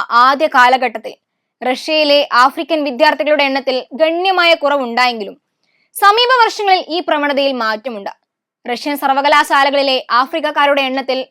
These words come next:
വൻ വർധനവ് തന്നെ ഇപ്പോൾ കാണാം. ആയിരത്തി തൊള്ളായിരത്തി തൊണ്ണൂറുകളിൽ റഷ്യൻ സർവകലാശാലകളിൽ ആഫ്രിക്കൻ വിദ്യാർത്ഥികളുടെ എണ്ണം പ്രതിവർഷം ഏകദേശം നാലായിരം ആയിരുന്നു. ഇത് സോവിയറ്റ് കാലഘട്ടത്തിനുള്ളതിനേക്കാൾ കുറവായിരുന്നു. ആയിരത്തി തൊള്ളായിരത്തി തൊണ്ണൂറ്റിയൊന്ന്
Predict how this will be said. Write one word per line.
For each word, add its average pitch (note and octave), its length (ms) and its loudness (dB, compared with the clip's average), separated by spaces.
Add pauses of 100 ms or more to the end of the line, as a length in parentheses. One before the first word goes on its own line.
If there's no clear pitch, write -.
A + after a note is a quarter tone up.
(460)
വൻ G4+ 140 4 (120)
വർധനവ് E4+ 460 4
തന്നെ A#3+ 200 -4 (180)
ഇപ്പോൾ B3 280 -4
കാണാം. G#3 200 -12 (800)
ആയിരത്തി A#4+ 280 2
തൊള്ളായിരത്തി A4 360 2
തൊണ്ണൂറുകളിൽ F4 500 0 (260)
റഷ്യൻ D4+ 300 -6
സർവകലാശാലകളിൽ D4+ 920 2 (640)
ആഫ്രിക്കൻ A4+ 360 2 (100)
വിദ്യാർത്ഥികളുടെ F4 600 2
എണ്ണം C#4+ 220 -2
പ്രതിവർഷം C#4+ 540 -2
ഏകദേശം C4+ 420 -2 (140)
നാലായിരം D4 580 0
ആയിരുന്നു. F#3+ 220 -12 (440)
ഇത് B3+ 100 -4 (100)
സോവിയറ്റ് C4+ 440 -4
കാലഘട്ടത്തിനുള്ളതിനേക്കാൾ C#4+ 1000 0 (200)
കുറവായിരുന്നു. B3+ 500 -2 (460)
ആയിരത്തി A#4+ 260 2
തൊള്ളായിരത്തി A4 380 2
തൊണ്ണൂറ്റിയൊന്ന് F4 600 0